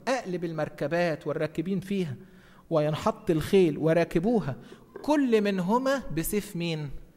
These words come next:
لا، أنا عايزكم تقروا الآية دي بقى قوي، لأن دي هتحصل،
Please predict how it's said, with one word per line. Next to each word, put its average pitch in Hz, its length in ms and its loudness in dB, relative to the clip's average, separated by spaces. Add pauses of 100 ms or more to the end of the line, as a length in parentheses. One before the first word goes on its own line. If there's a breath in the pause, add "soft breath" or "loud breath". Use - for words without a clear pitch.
(640 soft breath)
لا، 151 140 -2
أنا 147 100 -4
عايزكم 156 320 -6
تقروا 147 280 -6
الآية 156 280 -4
دي 165 120 -2
بقى 156 200 -4
قوي، 180 220 -6 (840 soft breath)
لأن 180 260 -2
دي 190 80 0
هتحصل، - 520 2